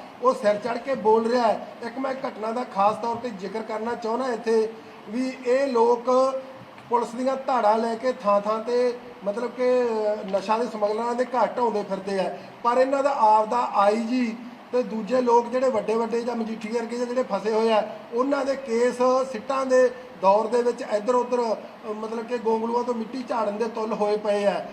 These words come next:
ਤੇ ਇਹਨਾਂ ਨੇ, ਅ, ਨਸ਼ੇ ਨੂੰ ਇਸ ਹੱਦ ਤਾਈਂ ਰੋਕਿਆ। ਮੈਂ ਤੁਹਾਡੇ ਯਾਦ ਕਰਾਉਣਾ ਚਾਹੁੰਦਾ, ਬਠਿੰਡੇ ਜ਼ਿਲ੍ਹੇ ਦੇ ਵਿੱਚ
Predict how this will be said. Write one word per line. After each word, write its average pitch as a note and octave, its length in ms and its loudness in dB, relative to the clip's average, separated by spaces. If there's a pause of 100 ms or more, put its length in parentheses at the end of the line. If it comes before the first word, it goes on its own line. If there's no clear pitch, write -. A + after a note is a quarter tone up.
(260)
ਤੇ B3+ 180 0
ਇਹਨਾਂ C4+ 300 2
ਨੇ, C#4 180 4
ਅ, - 120 -4 (380)
ਨਸ਼ੇ G3+ 500 0
ਨੂੰ C4+ 200 2
ਇਸ A#3+ 200 0
ਹੱਦ A3+ 160 -2
ਤਾਈਂ B3+ 220 -2
ਰੋਕਿਆ। A#3 300 -2
ਮੈਂ B3 100 -2
ਤੁਹਾਡੇ A#3+ 280 -2
ਯਾਦ G3+ 280 2
ਕਰਾਉਣਾ A3+ 260 -2
ਚਾਹੁੰਦਾ, A3+ 380 -2 (360)
ਬਠਿੰਡੇ G#3 440 -2
ਜ਼ਿਲ੍ਹੇ B3+ 280 0
ਦੇ C4 120 2
ਵਿੱਚ G3 300 -2